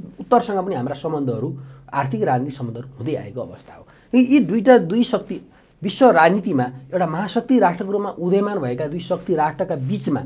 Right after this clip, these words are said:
हामी एउटा अर्ध औपनिवेशिक अथवा नव औपनिवेशिक अथवा चाहिँ तपाईँको चाहिँ अर्ध सामन्ती अथवा चाहिँ तपाईँको, अ, समाजवाद उन्मुख पुँजीवादी चरणमा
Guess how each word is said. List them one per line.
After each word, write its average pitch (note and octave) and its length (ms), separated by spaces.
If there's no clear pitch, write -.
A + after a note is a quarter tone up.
हामी A#3+ 340
एउटा F3+ 240
अर्ध F3+ 200
औपनिवेशिक B3 840
अथवा D#3+ 140
नव D3+ 260
औपनिवेशिक B3+ 720
अथवा E3 280
चाहिँ F3 260
तपाईँको D#3 340
चाहिँ D3 220
अर्ध D#3 200
सामन्ती B3 720
अथवा F#3+ 280
चाहिँ F#3 200
तपाईँको, F3 380
अ, C#3 540
समाजवाद G3 800
उन्मुख A#3+ 380
पुँजीवादी A3 440
चरणमा B3 440